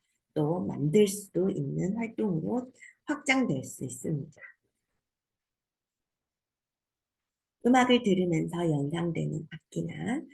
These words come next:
음악적 요소에 어울리는 악기를 탐색하고 연주해 볼 수 있고요.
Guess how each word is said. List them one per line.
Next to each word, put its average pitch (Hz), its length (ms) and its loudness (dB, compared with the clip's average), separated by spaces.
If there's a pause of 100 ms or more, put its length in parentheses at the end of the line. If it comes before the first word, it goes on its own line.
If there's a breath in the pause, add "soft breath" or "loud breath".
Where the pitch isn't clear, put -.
(320 loud breath)
음악적 214 680 2
요소에 196 480 2
어울리는 180 520 4
악기를 156 580 0
탐색하고 220 760 -2
연주해 156 460 2
볼 156 140 0
수 165 220 -8
있고요. 185 580 -4